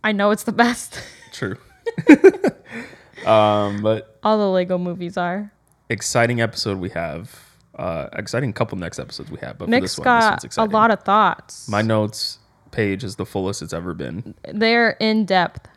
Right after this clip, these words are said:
Speaker 2: Yes, sir.
Speaker 1: He doesn't need to go to school because he just is writing a paper on Batman for this podcast.
Speaker 2: Exactly.
Speaker 1: Period.
Speaker 2: Fuck school.
Speaker 1: You can't see me, but I flipped off the school.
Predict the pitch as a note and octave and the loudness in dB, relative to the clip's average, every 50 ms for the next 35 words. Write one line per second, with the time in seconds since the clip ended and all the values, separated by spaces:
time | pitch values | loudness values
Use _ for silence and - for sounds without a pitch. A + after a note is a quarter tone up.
0 | _ _ _ _ _ _ _ _ _ _ _ - _ - G2 F#2+ F#2 F#2+ - - | _ _ _ _ _ _ _ _ _ _ _ -20 _ -12 -8 -4 -4 -4 -4 -4
1 | - - - F2 D2 G#1+ G1+ B1+ E2+ - - - _ - G#3 F#3+ - A#3+ A#3+ A#3+ | -6 -6 -6 -6 -6 -8 -10 -14 -14 -16 -18 -18 _ -14 -12 -6 -4 -2 0 0
2 | A#3+ A#3 A#3 A#3 A3+ G#3+ - - G3+ G#3 A3 A#3 A#3 A#3+ - G#3+ A3+ A3+ A3+ - | 0 0 0 -2 -2 -4 -6 -6 -4 0 0 0 0 0 -2 -2 -2 -2 -2 -4
3 | A#3 G3 G#3 G3+ F#3+ G3 G#3 - - - - - G3 F#3+ G3 G#3 G#3+ A3+ A3+ G3+ | -4 -2 0 0 0 0 -2 -6 -8 -10 -8 -4 -2 -2 0 0 0 -2 -2 -4
4 | G3+ G3+ F#3+ - - G3 F#3 F3+ F3+ F3+ - - - - F#3+ F3+ F3 D#3+ F3+ F3+ | -6 -8 -8 -4 -2 -2 -2 -2 -4 -8 -14 -16 -10 -8 -8 -6 -6 -6 -8 -8
5 | - - F3+ E3+ - F3 F3 E3+ E3 D#3+ D#3+ D#3+ E3 D#3+ - E3+ - - - D#3 | -8 -10 -12 -8 -6 -2 -2 -2 -2 -2 -4 -6 -8 -8 -8 -8 -8 -8 -8 -6
6 | D3 D3 C#3+ C#3+ D#3 D#3+ D3+ D3+ - - D#3 C#3+ - F#2+ - - - - - - | -6 -4 -6 -6 -6 -4 -4 -4 -4 -6 -8 -8 -8 -10 -12 -14 -14 -18 -16 -10
7 | - F#3 E3+ - F3 - - - - - - - - - - - - - - - | -6 -6 -6 -6 -8 -12 -12 -12 -12 -12 -12 -14 -14 -14 -14 -14 -16 -18 -20 -20
8 | - _ _ _ _ _ - - A#2+ G2+ G2 F#2+ F2+ - - E2+ F#2 C3+ - _ | -20 _ _ _ _ _ -6 -6 -6 -6 -6 -10 -10 -10 -12 -12 -12 -12 -14 _
9 | _ _ _ _ _ _ _ _ - - F#3+ - - E3+ - - - F#2 E2+ G2 | _ _ _ _ _ _ _ _ -14 -6 -4 -4 -2 -2 -4 -6 -6 -6 -6 -6
10 | A2 - _ _ _ _ _ _ _ _ _ _ _ _ _ _ _ _ _ _ | -8 -12 _ _ _ _ _ _ _ _ _ _ _ _ _ _ _ _ _ _
11 | _ _ _ _ _ _ _ _ _ - - E3+ G3 - A#3 G#3 G#3 G3+ - - | _ _ _ _ _ _ _ _ _ -2 0 0 2 2 2 0 0 -2 -2 -2
12 | A#3+ A3+ G#3+ G3 F3+ F#3 F3 F3+ F3+ - G3+ F#3+ F#3+ - - F3+ F#3 F#3 - - | -2 0 0 -2 -2 -4 -4 -6 -4 -2 -4 -4 -2 -2 -4 -4 -4 -4 -6 -8
13 | G3+ F#3+ - - - G#3+ G#3 G3 G3 | -8 -8 -8 -6 -6 -4 -4 -4 -6